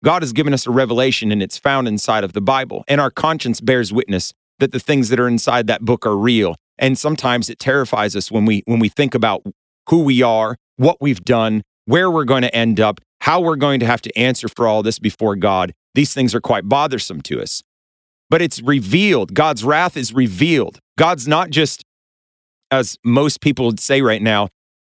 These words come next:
God is love. And what they mean by that is there's no way God would send any of us to hell. It's true. The Bible says that God made hell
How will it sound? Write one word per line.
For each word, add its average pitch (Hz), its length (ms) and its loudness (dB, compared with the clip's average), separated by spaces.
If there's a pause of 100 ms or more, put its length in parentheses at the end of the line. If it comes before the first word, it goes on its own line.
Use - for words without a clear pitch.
(120)
God 180 220 2
is 120 180 -6
love. 143 380 2 (120)
And 117 100 0
what 127 100 2
they 139 100 2
mean 151 220 2
by 127 160 4
that 117 180 2
is 110 260 0
there's 147 220 2
no 175 200 4
way 165 300 2
God 127 300 2
would 104 140 -4
send 107 260 0
any 92 200 2
of 87 80 -2
us 90 160 -2
to 87 100 -6
hell. 80 300 -4 (480)
It's - 180 -2
true. 175 480 2 (380)
The - 60 2
Bible 156 300 2
says 139 300 2
that 127 220 0 (340)
God 165 320 2
made 147 420 2 (260)
hell 117 520 0